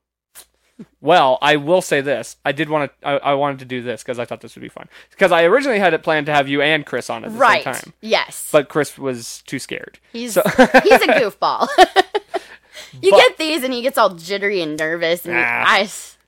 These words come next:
Speaker 1: I mean, he's
Speaker 2: he'd
Speaker 1: not
Speaker 2: be fine if he did it.
Speaker 1: Yeah,
Speaker 2: He
Speaker 1: I think
Speaker 2: really would.
Speaker 1: everybody gets in their head about it. And,
Speaker 2: Oh, yeah.
Speaker 1: uh, and that's fine, though. I've had several people who are just, like, camera shy or whatever, and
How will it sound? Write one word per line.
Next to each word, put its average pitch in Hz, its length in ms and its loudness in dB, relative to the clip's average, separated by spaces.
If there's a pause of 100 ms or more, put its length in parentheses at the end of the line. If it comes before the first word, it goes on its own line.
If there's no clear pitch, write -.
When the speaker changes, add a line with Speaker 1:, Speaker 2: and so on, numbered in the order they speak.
(100)
Speaker 1:
I - 80 -4
mean, 170 140 2
he's 180 160 -2
Speaker 2:
he'd 175 60 4
Speaker 1:
not - 140 4
Speaker 2:
be 587 180 -4
fine 220 400 0
if 185 100 -8
he 185 120 -12
did 147 260 -8
it. - 360 -18
Speaker 1:
Yeah, 220 160 4
Speaker 2:
He 143 60 4
Speaker 1:
I 160 40 4
think 226 140 -2
Speaker 2:
really 202 160 -2
would. 135 240 -6
Speaker 1:
everybody 156 420 2
gets 131 340 -8
in 123 80 -8
their 113 120 -8
head 113 180 -6
about 107 260 -10
it. 117 200 -12
And, 139 140 -2
Speaker 2:
Oh, 131 60 2
yeah. 120 120 0 (300)
Speaker 1:
uh, 107 40 -8 (460)
and 254 80 -4
that's 269 140 4
fine, 117 280 -8
though. 123 80 -4
I've 147 120 4
had 139 180 2
several 117 240 -6
people 120 280 -6
who 120 160 -6
are 117 80 -8
just, 117 200 -12
like, 113 160 -8
camera 113 260 -8
shy 110 400 -8
or 113 100 -14
whatever, 117 360 -14
and 123 220 -18